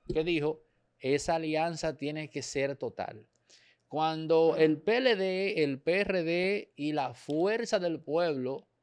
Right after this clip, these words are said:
anunciaron públicamente la alianza, tú dijiste,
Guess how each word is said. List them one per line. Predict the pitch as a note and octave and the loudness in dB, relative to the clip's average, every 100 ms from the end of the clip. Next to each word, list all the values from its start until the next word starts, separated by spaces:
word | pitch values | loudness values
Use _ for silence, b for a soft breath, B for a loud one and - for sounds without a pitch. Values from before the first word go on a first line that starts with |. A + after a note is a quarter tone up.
| _ _ | _ _
anunciaron | - C#3+ D3+ D3+ C3 E3+ G3+ F3+ | 0 2 2 -2 0 0 0 -2
públicamente | E3+ G3 F#3 F3+ E3 F3+ E3+ D3+ | -4 -4 -4 -6 -6 -8 -6 -4
la | |
alianza, | F3 D#3 D#3 C#3 | -4 -4 -6 -8
tú | D#3+ | -8
dijiste, | D#3+ D#3+ D3+ - C#3 | -6 -6 -6 -6 -10